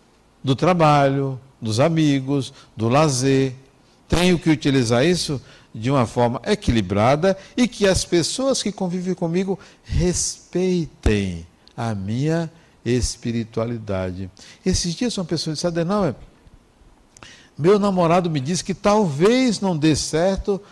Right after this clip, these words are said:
porque eu tenho uma religião e ele tem outra." Criatura, você ouviu isso dele? Troque.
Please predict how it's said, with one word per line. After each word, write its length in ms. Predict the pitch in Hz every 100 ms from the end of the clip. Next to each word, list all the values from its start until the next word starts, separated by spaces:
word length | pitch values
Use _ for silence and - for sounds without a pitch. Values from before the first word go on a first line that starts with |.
| - -
porque 240 | 220 214
eu 160 | 240 233
tenho 260 | - 214
uma 100 | 202
religião 360 | 185 196 190 196
e 40 |
ele 100 | 233
tem 200 | 240 233
outra." 420 | 180 170 170 180 160 _ _ _ _ _ _ _ _ _ _ _ _ _
Criatura, 1000 | - 180 170 - 208 220 185 135 101 87 - _ _ _ _ _ _
você 160 | - 214
ouviu 300 | 175 220 208
isso 260 | 220 -
dele? 480 | 143 165 196 175 131 - _
Troque. 720 | - 147 135 110 - - 76